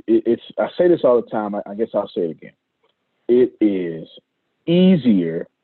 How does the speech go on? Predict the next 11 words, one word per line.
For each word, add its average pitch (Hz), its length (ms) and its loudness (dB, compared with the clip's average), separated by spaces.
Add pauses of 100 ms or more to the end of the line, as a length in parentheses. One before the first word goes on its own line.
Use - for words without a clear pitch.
(140)
to 92 100 -2 (100)
educate 127 540 2
a 98 60 0
doer 87 580 -2 (920)
than 101 240 0
it 98 100 0
is 101 280 2 (120)
to 92 160 -4 (100)
activate 98 520 -2
a 85 200 -4
thinker. 85 380 -10